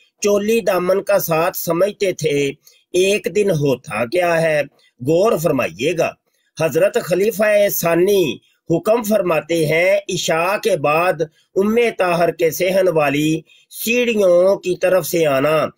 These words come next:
चुनाचे हाजिर होकर दस्तक दी। हजूर खुद दरवाजा खोलकर अपने से-, साथ सहन में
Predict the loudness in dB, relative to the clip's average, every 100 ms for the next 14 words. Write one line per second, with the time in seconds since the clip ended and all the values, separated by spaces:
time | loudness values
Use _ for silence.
0 | _ _ -2 0 2 -2 0 0 0 -2
1 | 0 2 4 2 0 -2 0 -2 -2 -2
2 | -4 -2 -2 0 0 -4 -10 _ -6 -2
3 | 2 2 2 0 0 -2 0 0 0 2
4 | 2 0 0 0 0 2 0 2 -2 -2
5 | 0 0 0 0 0 -2 0 0 -2 -4
6 | -2 0 0 2 2 2